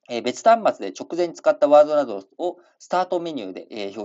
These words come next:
示したりとか、こういった連携、クラウドにね、情報を集めて、えー、端末、うー、で連携がうまくいくとか、あるいはXboxのクラウドゲーム、これを、おー、パソコンでも遊びやすくと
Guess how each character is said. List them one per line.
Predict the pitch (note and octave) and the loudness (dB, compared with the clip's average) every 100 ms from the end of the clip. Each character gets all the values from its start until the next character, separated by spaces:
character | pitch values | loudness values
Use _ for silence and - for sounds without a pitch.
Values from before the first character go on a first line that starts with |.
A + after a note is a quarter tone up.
| F#2 | -12
示 | G2 | -10
し | |
た | - | -6
り | F2+ | -8
と | - | -10
か、 | - | -10
こ | F3 | -8
う | |
い | F3 | -4
っ | |
た | C3 | -4
連 | A#2+ A#2+ | -4 -8
携、 | A2+ | -10
ク | - | -2
ラ | E3+ E3+ | 2 2
ウ | |
ド | F3 | 2
に | E3+ | -4
ね、 | F#3+ C3+ | -6 -4
情 | B2 | -4
報 | A#2 A#2 | -4 -2
を | A2 | -2
集 | A2 D3 | -2 -8
め | C3 | -10
て、 | - A#3 - _ | -8 -12 -12 _
え | - B2 | -4 -2
ー、 | A#2+ | 0
端 | C3+ B2+ A#2+ | -2 0 -2
末、 | B2 | -4
う | - A2 G#2+ G#2 G#2 G2+ G2+ | -12 -10 -8 -8 -8 -8 -8
ー、 | G2+ | -10
で | G2+ | -14
連 | A2 A2+ | -20 -20
携 | A2 G#2 G2 _ _ _ | -20 -20 -20 _ _ _
が | G3 | -8
う | A#2+ | -8
ま | - | -16
く | _ | _
い | |
く | _ _ | _ _
と | _ | _
か、 | _ _ _ _ - | _ _ _ _ -10
あ | |
る | G3+ | -6
い | |
は | F3 - | -4 -6
Xbox | B2+ - - G3 G3 - A2 | -12 -16 -14 -10 -10 -10 -20
の | F2 | _
ク | - | -4
ラ | E3 G3+ | 2 2
ウ | |
ド | G3+ | 2
ゲ | F#3+ | -6
ー | D3 | -10
ム、 | _ _ _ | _ _ _
こ | - | -6
れ | G3+ | -2
を、 | G#3+ G#3 | -2 -2
お | C3+ B2+ B2+ B2 A#2+ A#2+ A#2 | -4 -4 -2 -2 -4 -4 -4
ー、 | |
パ | A#2+ | -6
ソ | A#2 | -10
コ | A#2+ | -12
ン | A2 | -8
で | |
も | F#2+ F2 | -8 -8
遊 | G#2+ | -10
び | G2 | -10
や | F#2+ | -10
す | F#2+ | -12
く | - | -18
と | _ | _